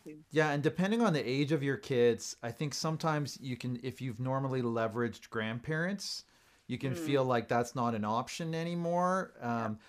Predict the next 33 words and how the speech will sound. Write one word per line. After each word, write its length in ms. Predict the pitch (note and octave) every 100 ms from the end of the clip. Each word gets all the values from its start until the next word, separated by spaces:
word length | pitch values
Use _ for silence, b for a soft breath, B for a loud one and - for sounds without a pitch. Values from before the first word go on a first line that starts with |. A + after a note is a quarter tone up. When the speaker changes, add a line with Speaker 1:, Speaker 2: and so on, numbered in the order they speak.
| b -
Speaker 2:
but 100 | C3+
w-, 400 | C#3 D3 B2+ B2
like, 340 | - B2+ A#2+ -
my 260 | C3+ D#3+
mom's 500 | D#3+ D3 D3+ D3+ C#3+
decided 500 | - C3+ C3+ B2+ B2+
to, 80 | C3
like, 300 | A#2 A#2 A2
she 200 | - C#3+
creates 380 | - D3+ C#3+ -
little 300 | B2+ C3 B2
assignments, 680 | A#2 - A#2+ C3+ A2 - -
like 140 | G#2
a 40 | G#2+
little 340 | A2+ A#2+ A2+
research 500 | G#2 A2+ - C3 -
assignment, 500 | B2 C3+ B2+ C3 B2
and 120 | G#2+
sends 320 | - A#2 A2+
it 80 | A#2
to 80 | -
the 80 | B2
kids, 380 | - C#3 C3+ A#2+
and 100 | A#2
they 80 | A#2+
have 160 | A#2+
to 160 | A2 G2+
email 240 | A#2 A2+
her 120 | A2 G#2
back. 540 | A2+ A#2 A#2 A2 - b b b -
Um, 360 | A2+ A2 G#2+ G#2
getting 260 | B2 B2+
your, 160 | A#2+ G#2